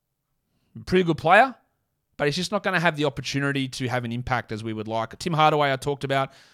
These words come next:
like him as a last round pick. He might not be a top two hundred player. I don't know. His minutes are going to be one that we have to watch and see if he can get that shooting back.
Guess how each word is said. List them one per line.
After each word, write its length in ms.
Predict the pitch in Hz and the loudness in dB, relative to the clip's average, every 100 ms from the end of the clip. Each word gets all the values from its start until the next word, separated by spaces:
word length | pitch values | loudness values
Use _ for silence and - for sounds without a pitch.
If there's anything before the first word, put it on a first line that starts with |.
| - | 2
like 200 | 160 165 | 4 6
him 80 | 160 | 4
as 100 | 143 | 0
a 40 | |
last 320 | 139 139 135 | 0 0 0
round 160 | 143 135 | -2 -4
pick. 160 | 160 - | -6 -2
He 80 | |
might 220 | 220 180 160 | 2 2 2
not 160 | 165 | 0
be 100 | 123 | 2
a 80 | 139 | 0
top 220 | 135 117 | 0 -4
two 140 | - 117 | -4 -4
hundred 240 | 113 110 | -4 -6
player. 160 | 113 107 | -2 0
I 80 | 117 | 0
don't 160 | 107 | -2
know. 180 | 101 92 _ _ _ _ _ _ _ _ _ _ _ _ _ _ - | -6 -8 _ _ _ _ _ _ _ _ _ _ _ _ _ _ -8
His 220 | 170 151 | -6 -2
minutes 300 | 165 156 147 | -2 -2 -2
are 20 | |
going 220 | 139 139 | 0 0
to 40 | 135 | 2
be 440 | 135 127 123 127 | 0 0 -2 -6
one 240 | 131 135 135 | -4 -2 -2
that 80 | |
we 140 | 123 120 | -4 -4
have 160 | 120 | -4
to 80 | - | -4
watch 440 | 120 147 - - - _ _ _ _ _ _ _ _ _ _ _ _ - - | -2 -2 -2 -8 -8 _ _ _ _ _ _ _ _ _ _ _ _ -14 -4
and 160 | 143 | -2
see 100 | 135 | 0
if 80 | 151 | -4
he 60 | 135 | -2
can 80 | 131 | -4
get 80 | |
that 140 | 127 120 | -6 -6
shooting 280 | 151 151 147 | -4 -2 2
back. 300 | 147 143 | 2 0